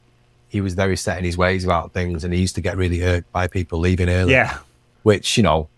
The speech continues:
Speaker 1: anyone who's been to Old Trafford on a match day, I, I'm not judging those that do leave
Speaker 2: It
Speaker 1: early,
Speaker 2: is a
Speaker 1: 'cause
Speaker 2: nightmare getting
Speaker 1: sometimes
Speaker 2: out, but yeah. <laughs>
Speaker 1: Yeah, exactly, yeah. But my dad hated that. He was absolutely furious. And the idea of spending so much money, and, like, even if we were getting battered, I can remember, like, sitting there when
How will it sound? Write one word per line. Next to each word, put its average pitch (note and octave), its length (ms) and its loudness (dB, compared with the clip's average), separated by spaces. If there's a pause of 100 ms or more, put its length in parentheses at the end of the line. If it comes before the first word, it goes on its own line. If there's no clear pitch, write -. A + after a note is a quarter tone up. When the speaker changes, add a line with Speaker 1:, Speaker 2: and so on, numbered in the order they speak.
(220)
Speaker 1:
anyone G2 260 4
who's E2 120 2
been E2+ 240 -2
to F2+ 140 -4
Old E2+ 140 -4
Trafford F2 260 -2
on D#2+ 60 0
a D#2+ 60 0
match - 300 -2
day, E2 360 -4
I, F2+ 80 -2
I'm F#2+ 160 -2
not G2 180 0
judging F2+ 400 0
those E2 280 -2
that F2 220 -6
do F2+ 180 2
leave E2+ 200 0
Speaker 2:
It C#2+ 40 0
Speaker 1:
early, - 120 2
Speaker 2:
is C3+ 80 2
a - 40 2
Speaker 1:
'cause C3 60 0
Speaker 2:
nightmare C3 340 2
getting C3+ 240 2
Speaker 1:
sometimes B2+ 160 2
Speaker 2:
out, A#2 220 -4
but - 220 -8
yeah. A2+ 280 -4 (120)
<laughs> C3+ 100 -12 (500)
Speaker 1:
Yeah, G#2 360 2
exactly, G2 500 2
yeah. F#2+ 200 4
But F#2 140 -4
my F#2+ 80 -2
dad F#2+ 220 4
hated G2 380 -2
that. D2+ 240 0 (100)
He F#2 160 0
was E2+ 140 0
absolutely F2 320 -4
furious. F2 680 0
And F2 400 -6
the F#2 280 -2
idea F#2+ 280 2
of E2 80 -6
spending F2+ 320 0
so F#2+ 220 2
much F2 260 -8
money, F2+ 380 0
and, F#2+ 80 -2
like, G2 180 2
even D3 160 4
if - 100 -2
we B2 40 2
were A2+ 40 4
getting F#2 220 2
battered, G#2 400 0
I C#2+ 60 -6
can - 160 -2
remember, G2 260 4
like, E2+ 360 0
sitting F#2 280 -4
there E2+ 220 0
when D#2+ 260 -2